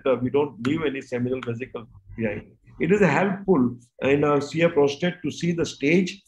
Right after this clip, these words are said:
Here the seminal vesicle is dilated, but either the white line is preserved.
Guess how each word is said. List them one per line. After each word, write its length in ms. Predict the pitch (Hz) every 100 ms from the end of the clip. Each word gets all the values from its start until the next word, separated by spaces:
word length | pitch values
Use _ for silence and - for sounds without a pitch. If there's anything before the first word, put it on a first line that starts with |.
| _ -
Here 160 | 143 160
the 180 | 156
seminal 320 | - 135 151 147
vesicle 380 | 147 151 156
is 100 | 151
dilated, 640 | 131 110 135 160 190 190 -
but 160 | 156
either 240 | 156 175 165
the 140 | 160 170
white 320 | 151 170 170
line 200 | 185 190
is 140 | 180
preserved. 460 | - 151 175 131